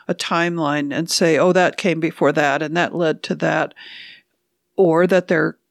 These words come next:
you know, maybe from another culture that's not really connected to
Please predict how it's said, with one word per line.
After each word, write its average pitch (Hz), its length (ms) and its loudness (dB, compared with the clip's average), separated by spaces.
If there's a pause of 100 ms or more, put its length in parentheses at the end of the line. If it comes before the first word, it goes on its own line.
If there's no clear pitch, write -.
you 185 80 -4
know, 156 120 -2
maybe 180 320 2
from 202 260 -6
another 190 280 0
culture 185 480 -4
that's 156 260 -4
not 185 140 -4
really 196 220 2
connected 180 680 -4 (840)
to 165 540 -2